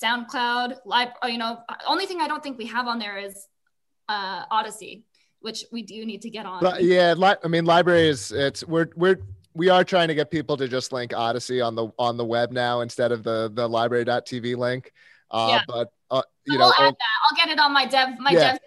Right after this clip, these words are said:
Speaker 1: priority list this
Speaker 2: You
Speaker 1: week.
Speaker 2: don't, you don't need to do both. Just replace the, just
Speaker 1: The
Speaker 2: replace the,
Speaker 1: library.
Speaker 2: the library link. The, the
Speaker 1: But I love, I love that it kind of just gives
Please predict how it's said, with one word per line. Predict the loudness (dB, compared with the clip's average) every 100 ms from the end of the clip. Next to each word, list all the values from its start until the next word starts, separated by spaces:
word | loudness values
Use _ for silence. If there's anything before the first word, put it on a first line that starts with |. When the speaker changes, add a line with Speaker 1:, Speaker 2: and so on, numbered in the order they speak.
| _ _ -6
Speaker 1:
priority | 0 2 4 2 0
list | -2 -4 -4
this | -4 -2
Speaker 2:
You | 4
Speaker 1:
week. |
Speaker 2:
don't, | 6 6 6
you | 4
don't | 6 6
need | 4 0
to | 0
do | 0
both. | 4 6 6 4
Just | -2 -2 0
replace | -2 0 -2 -2 -4
the, | -4 -2 0 -2
just | -6 -10
Speaker 1:
The |
Speaker 2:
replace | -6 0 0 0
the, |
Speaker 1:
library. | -2 -2 -4
Speaker 2:
the | -4
library | -4 -4 -6
link. | -8 -8
The, | -10 -10
the | -14 -4
Speaker 1:
But | 0
I | 2
love, | 4 4 4
I | 0
love | 4 2 2
that | -2
it | -2
kind | -2 -2
of | -2
just | -6 -2
gives | -2 -2